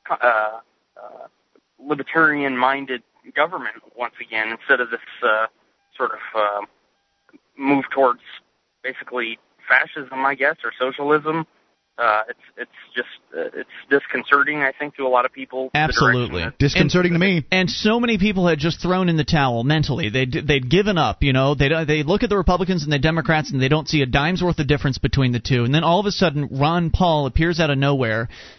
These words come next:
Speaker 2: and, uh, he gives people hope again. He gives people the, the chance to actually reclaim their liberties. And th-, there's no doubt that people are getting excited.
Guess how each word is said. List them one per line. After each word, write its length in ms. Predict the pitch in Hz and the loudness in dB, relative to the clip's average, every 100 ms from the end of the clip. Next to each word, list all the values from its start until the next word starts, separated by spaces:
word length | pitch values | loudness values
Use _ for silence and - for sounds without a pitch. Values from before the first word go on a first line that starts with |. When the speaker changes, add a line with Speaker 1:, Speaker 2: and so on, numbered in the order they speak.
| _ | _
Speaker 2:
and, 560 | 151 143 139 139 135 120 147 | 2 4 4 2 0 0 0
uh, 140 | 135 | 0
he 180 | 131 147 | 0 0
gives 220 | 165 165 | 0 0
people 280 | - 175 160 | 0 0 2
hope 240 | 170 190 | 2 2
again. 300 | 143 107 73 | 0 -2 -6
He 160 | 131 139 | -4 -2
gives 220 | 139 165 | 0 0
people 420 | - 156 156 156 | 0 0 2 0
the, 280 | 139 127 120 | 0 0 -2
the 120 | 113 101 | -4 -4
chance 440 | - 175 180 - | 0 2 2 -2
to 100 | - | -2
actually 400 | 147 147 165 151 | -2 -2 0 0
reclaim 600 | 123 156 170 - 156 147 | 0 0 0 0 0 2
their 140 | 131 123 | 0 0
liberties. 500 | 147 139 107 101 - - - - | -2 -2 -4 -6 -10 -16 -12 -2
And 340 | 123 123 110 | 0 0 0
th-, 260 | - - 117 | -4 -4 0
there's 220 | 127 120 - | 0 0 0
no 200 | 123 165 | 2 2
doubt 280 | 139 104 | 2 0
that 100 | - 143 | 0 0
people 220 | 131 143 | 0 0
are 40 | |
getting 220 | 139 139 139 | 0 0 -2
excited. 440 | - 190 233 | -2 0 0